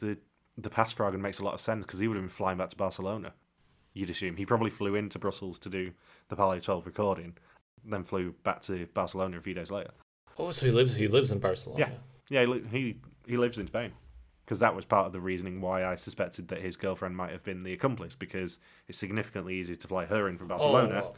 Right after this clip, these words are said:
Speaker 2: well,
Speaker 1: than it is to fly Davy in.
Speaker 2: Yeah, 'cause I flew from Barcelona to Canary Islands, I believe. Yeah.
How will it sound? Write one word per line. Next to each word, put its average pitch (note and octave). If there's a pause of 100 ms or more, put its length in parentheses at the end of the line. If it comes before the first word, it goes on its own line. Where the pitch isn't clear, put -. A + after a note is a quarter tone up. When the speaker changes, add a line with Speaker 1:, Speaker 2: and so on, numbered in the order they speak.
(200)
Speaker 2:
well, G#2
Speaker 1:
than G2
it F2+
is F2+
to F#2 (300)
fly F#2 (100)
Davy F#2+
in. E2+ (440)
Speaker 2:
Yeah, B2
'cause -
I F#2+
flew D#3+
from G2
Barcelona F#2
to -
Canary F#2+
Islands, F#2+
I G2
believe. G2 (260)
Yeah. F#2+